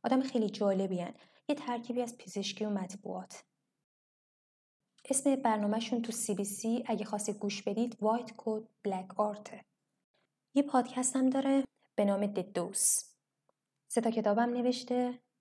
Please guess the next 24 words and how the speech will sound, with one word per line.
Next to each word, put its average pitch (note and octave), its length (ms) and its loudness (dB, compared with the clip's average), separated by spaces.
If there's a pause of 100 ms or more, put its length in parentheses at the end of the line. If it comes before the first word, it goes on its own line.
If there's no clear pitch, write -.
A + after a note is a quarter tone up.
(260)
قاعدتاً G3 440 2
بازم A#3 440 2
در G3+ 140 0
مورد F#3 220 -2
پزشک F#3+ 480 0
و - 20 -6
پزشکی. - 600 -8 (1160)
اون E4 200 2
اعتقاد B3+ 420 2
داره B3+ 180 0
که A#3+ 160 -4
یه B3 80 2
بخشی A#3 560 -6
از G3+ 120 -2
سیستم G3+ 400 -2
پزشکی G3 600 -2
معیوبه، F#3+ 800 0 (300)
مشکل G#3 520 0
داره F3+ 300 -4
و F#3+ 60 0
باید G#3+ 260 2
تغییر G3 520 -2
پیدا F#3 280 -6
کنه. - 320 -8